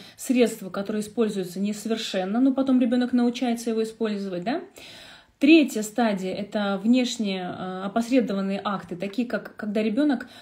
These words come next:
правильно пользуется внешним средством для выполнения той или иной операции. Ну, на каких примерах можно это посмотреть? Например, например, там пальчики, да, ребёнок считает, он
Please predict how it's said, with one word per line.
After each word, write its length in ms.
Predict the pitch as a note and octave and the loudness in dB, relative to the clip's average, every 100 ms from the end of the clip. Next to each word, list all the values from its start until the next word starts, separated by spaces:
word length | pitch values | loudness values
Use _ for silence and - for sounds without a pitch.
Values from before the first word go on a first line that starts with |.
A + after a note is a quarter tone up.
| - - | -8 2
правильно 340 | C4+ D4 B3+ | 4 6 4
пользуется 540 | - B3 A3 A3 - | 2 0 0 -2 -2
внешним 420 | G3 C4 G#4+ - C4 | 2 2 2 2 2
средством 420 | A#3+ G#3+ - F#3 | 0 -2 -2 -4
для 120 | F#3+ | -4
выполнения 560 | G#3 A3 B3 D#4 E4+ B3 | -2 2 4 6 4 2
той 240 | C#4 D4 | 2 4
или 140 | A#3+ G#3+ | 4 4
иной 320 | B3 C4+ - - - | 2 2 -2 -14 -12
операции. 680 | G3+ C4 B3+ F#3+ - - F#3 | 0 4 4 2 -4 -6 0
Ну, 340 | A#3+ C4+ A#3+ | 4 4 4
на 160 | A3+ A#3 | 2 0
каких 240 | A#3 A3+ | -2 -2
примерах 380 | A3 G#3 F#3 F#3+ | 0 0 -2 -4
можно 240 | F#3 F#3 | -6 -6
это 160 | F3 F3 | -8 -8
посмотреть? 580 | - - G#3 C4+ G4 C#4+ | -10 -6 -2 -2 0 0
Например, 460 | A3 A#3 C#4 E4 - - - | 2 4 4 2 -4 -20 -10
например, 400 | G#3 C4 D#4 C4+ | 0 6 6 6
там 220 | A#3+ G#3 | 2 2
пальчики, 420 | - A3 - - | 4 4 2 -4
да, 160 | G3+ C#4+ | 0 2
ребёнок 340 | B3 G#3+ G3+ | 2 0 -2
считает, 500 | - A#3 D#4+ G4+ C#4+ - | -4 -2 0 0 -2 0
он 240 | A#3 | 0